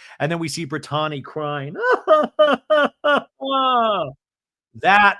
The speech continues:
was the mid-, that is how you do a mid-season trailer, folks.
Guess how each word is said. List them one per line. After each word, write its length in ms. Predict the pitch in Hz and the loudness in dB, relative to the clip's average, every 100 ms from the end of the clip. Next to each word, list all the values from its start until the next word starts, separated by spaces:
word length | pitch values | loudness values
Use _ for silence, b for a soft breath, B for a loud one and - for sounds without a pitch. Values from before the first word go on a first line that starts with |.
| _ | _
was 240 | 147 131 | -8 -6
the 100 | 139 | -6
mid-, 320 | 139 156 165 | -4 -6 -4
that 280 | 202 233 240 | 0 4 4
is 140 | 196 151 | 4 2
how 120 | 175 | 0
you 180 | 156 131 | 0 -8
do 360 | 107 240 220 | -6 -4 -2
a 60 | 156 | -2
mid-season 640 | 170 151 - 202 170 151 | -4 -8 -10 -12 -10 -12
trailer, 540 | - - 311 302 196 139 | -6 0 4 4 0 -2
folks. 400 | 160 147 139 | -2 -2 -4